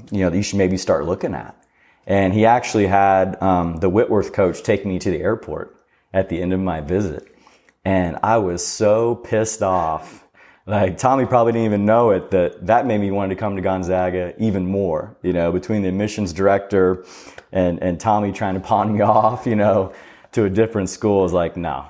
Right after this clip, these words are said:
I'm, I'm coming to Gonzaga." Well, I came here, and, um, you know, at that point, they had, they had, like,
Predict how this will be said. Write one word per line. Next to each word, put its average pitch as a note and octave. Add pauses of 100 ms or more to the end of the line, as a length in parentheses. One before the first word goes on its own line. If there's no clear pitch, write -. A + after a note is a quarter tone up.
(120)
I'm, G#2+
I'm A#2+
coming G2
to E2+
Gonzaga." E2 (440)
Well, A2
I G2
came D#3
here, G2 (760)
and, G2+
um, F#2
you G2+
know, F#2+
at F2+
that A2
point, G#2
they -
had, -
they C3
had, G#2+
like, -